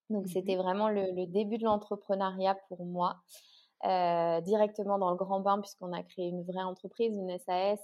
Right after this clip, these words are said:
Speaker 1: Euh, c'était, euh, c'était très intense, mais, euh, bah, c'était génial aussi. Et puis au bout de, ouais,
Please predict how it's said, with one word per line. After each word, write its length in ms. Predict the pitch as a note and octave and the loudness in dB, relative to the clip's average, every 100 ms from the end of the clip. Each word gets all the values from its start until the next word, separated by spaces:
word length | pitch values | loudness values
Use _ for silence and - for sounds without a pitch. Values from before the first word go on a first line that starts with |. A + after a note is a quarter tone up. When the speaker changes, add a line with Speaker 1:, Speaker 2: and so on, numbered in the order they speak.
| - | -2
Speaker 1:
Euh, 240 | F3 F3 | -2 -2
c'était, 420 | F3 _ _ F3+ E3+ | -6 _ _ -4 -2
euh, 200 | E3 F3 | -2 -6
c'était 300 | - - F3 | -10 -10 -10
très 220 | - G#3+ G#3 | 0 0 2
intense, 460 | G3+ G3+ F#3 G3 - | -2 -4 -4 -6 -8
mais, 200 | F3 E3 | -12 -10
euh, 280 | E3 - F3 | -10 -10 -8
bah, 180 | F3 F3+ | -4 -4
c'était 420 | F3+ E3+ F3 E3+ | -4 -8 -6 -6
génial 460 | E3+ F#3 F#3+ F#3+ F#3+ | -4 -2 0 0 0
aussi. 400 | F#3 - A3 - _ _ _ _ _ _ _ _ _ | -4 -4 -8 -8 _ _ _ _ _ _ _ _ _
Et 120 | A#3 | 0
puis 260 | A#3 - A#3+ | 0 0 2
au 80 | A#3 | 2
bout 220 | G3+ A#3+ | 0 -2
de, 600 | G#3 G#3+ G#3 G#3 G#3 G3+ | 0 2 2 2 2 4
ouais, 300 | G3+ G#3 A#3 | 6 8 6